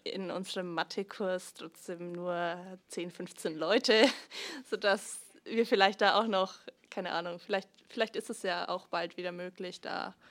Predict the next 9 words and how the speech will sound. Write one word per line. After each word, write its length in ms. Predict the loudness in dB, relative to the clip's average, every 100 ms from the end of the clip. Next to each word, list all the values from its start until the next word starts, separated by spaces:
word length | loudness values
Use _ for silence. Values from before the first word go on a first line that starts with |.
| -20 -20 -20 _ _ -10
normale 440 | -6 -2 -2 -2 -4
Veranstaltungen 840 | -6 -12 -10 -8 -8 -10 -12 -12
abzuhalten. 760 | -14 -16 -14 -12 -12 -14 -16 -18 -20 -20 -4
Aber 400 | 2 4 4 2 0
ja, 280 | 0 0 -2
mal 140 | -4 -2
gucken. 320 | -4 -6 -6
Ich 160 | -4 4
mein, 240 | 4